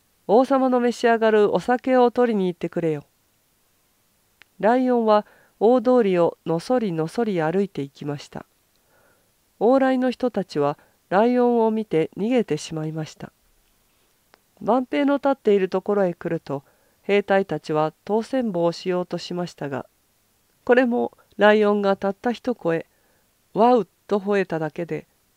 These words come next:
みんなどこかへ消し飛んでしまいました。それからいよいよ五点のお部屋の前に行き着いて、ライオンは入り口の戸をゴンゴンと尻尾で叩きました。すると、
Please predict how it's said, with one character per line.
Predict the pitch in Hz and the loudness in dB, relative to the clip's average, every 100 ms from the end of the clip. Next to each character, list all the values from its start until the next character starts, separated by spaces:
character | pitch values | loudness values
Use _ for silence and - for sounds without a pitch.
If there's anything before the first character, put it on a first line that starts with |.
| - | -6
み | 214 | -4
ん | 220 | -2
な | 220 | -4
ど | 214 233 | -2 -4
こ | - | -4
か | 208 175 | -4 -4
へ | 175 | -4
消 | 175 185 | -4 -8
し | 180 | -8
飛 | - 262 | -8 -8
ん | 220 | -6
で | 160 | -8
し | - | -8
ま | 165 | -8
い | 160 | -6
ま | 160 | -8
し | 156 | -12
た。 | - - _ _ _ _ _ _ _ _ _ _ _ _ _ | -20 -20 _ _ _ _ _ _ _ _ _ _ _ _ _
そ | - | -4
れ | 269 | -4
か | 269 277 | -2 0
ら | 269 - | 0 -2
い | - | -6
よ | 226 262 | -2 0
い | 233 | 2
よ | 208 | 0
五 | 202 233 | -2 -2
点 | 254 226 | 0 0
の | 190 165 | 0 -2
お | |
部 | 170 | -2
屋 | 202 214 | -2 -2
の | 208 | -2
前 | 202 214 185 | -2 -2 -2
に | 165 | -6
行 | 160 | -8
き | - | -14
着 | - 180 | -10 -10
い | |
て、 | 170 147 - _ _ _ _ | -8 -14 -14 _ _ _ _
ラ | 180 | -2
イ | 185 190 | 0 0
オ | 180 | -2
ン | 175 | -4
は | 175 - _ _ _ | -8 -10 _ _ _
入 | 208 247 | -4 -2
り | |
口 | 247 247 233 | -4 -6 -4
の | 233 226 | -4 -2
戸 | 226 214 214 | -2 0 -2
を | - _ | -4 _
ゴ | - 220 | -4 -2
ン | 233 | -2
ゴ | 196 220 226 | 0 0 0
ン | 214 | -2
と | 185 156 | -6 -8
尻 | 160 - _ | -8 -14 _
尾 | 277 | -2
で | 233 | -2
叩 | 185 147 160 | -4 -6 -8
き | - | -6
ま | 165 | -8
し | 160 | -10
た。 | - - _ _ _ _ _ _ _ _ | -18 -20 _ _ _ _ _ _ _ _
す | - | -8
る | 262 | -6
と、 | 269 262 | -2 -4